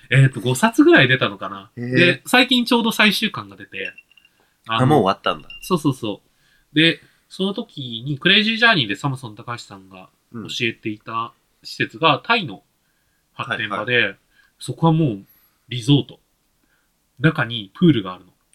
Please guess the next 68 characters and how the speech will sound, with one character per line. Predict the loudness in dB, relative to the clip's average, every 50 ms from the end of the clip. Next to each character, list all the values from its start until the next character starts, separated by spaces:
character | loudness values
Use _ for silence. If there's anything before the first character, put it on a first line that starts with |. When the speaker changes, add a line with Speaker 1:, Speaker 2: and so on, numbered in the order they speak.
| -10
Speaker 2:
へ | -4 -2 0 2 2 2 2 2 2 0
ー。 | 0 -2 _ 0
Speaker 1:
で、 | 2 2 2 2 -4 _ _ _ _ _ _ _
あ | -6 -6 -6 -6
の、 | -10 -16 -16 -18 -20 _ _ _ _ _ _ _ _ _ _ _
全 | 2 4 4 4
裸 | 6 4 2
の | 4 2 0 0 -2 _ _ _ _
白 | -6 -6 -4 -4 -2
人 | 0 0 0
男 | 2 2 2 2
性 | 0 -6 -16 -14
が | -12 -12 -10 -8
泳 | -4 -4 -2 -2 -2
い | -4
で | -6 -10
た | -16 -16
り | -16 -18
す | -20 _
る | _ _
み | _
た | _ -20
い | _
な。 | _ _ _ _ _ _ _ _ _ _ _ _ _ _ _ _ -16
Speaker 2:
全 | -14 -14 -10
裸 | -8 -8 -6
で。 | -4 -6 -6 -6 _ _ _ _
Speaker 1:
そ | -18 -16 -14 -14 -14
う。 | -14 _ _ _ _ _ _ _ _ _ _ _ _ _ _ _ _ _ 2
<laughs> | 2 2 4 2 -4 -4 -4 -14 -18 _ _ -20 -20 -20 -20 _ _
そ | 2 2
れ | 2
も | 4 2
中 | 0 0 2 2 2
庭 | 4 4 2 2
み | 2 2
た | 0 0
い | -2
に | -2
な | -12
っ | -16
て | -16 -16
る | -16 -16
か | -16 -16
ら、 | -16 -18 -16
日 | -12 -4 0
差 | 0 0
し、 | -2 -4 -14
光 | -4 -2 0 2 2
が | 0 0
入 | -4 -10
っ | -12
て | -16 -20
る | -20 -20 -20 _ _
中 | -20 -20 -18 -14
で。 | -8 -6 -6 -6 -6 -10 _ _ -20 -18 -12 -12 -10
Speaker 2:
明 | -8
る | -6 -4 -2 -2
い | -2 -2 -4 -6 -8 _ 0
雰 | 2 2
囲 | 2
気 | 2 -2
な | -8 -8 -8
ん | -10
だ | -10
ね。 | -6 -6 -6 -6
Speaker 1:
そ | -6 -12 -14 -12 -12 -12
う。 | -14